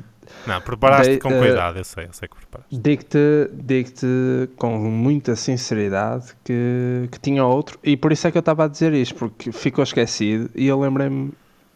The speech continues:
Speaker 2: "Ya, esta merda", e depois de passar de janeiro já não tem piada, não é?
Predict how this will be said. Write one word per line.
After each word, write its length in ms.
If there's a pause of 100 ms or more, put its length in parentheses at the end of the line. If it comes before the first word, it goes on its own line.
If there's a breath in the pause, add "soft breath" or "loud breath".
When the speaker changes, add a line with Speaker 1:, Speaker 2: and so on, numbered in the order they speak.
(160)
Speaker 2:
"Ya, 260
esta 320
merda", 420
e 120
depois 280
de 40
passar 280
de 100
janeiro 280
já 120
não 100
tem 160
piada, 320
não 100
é? 40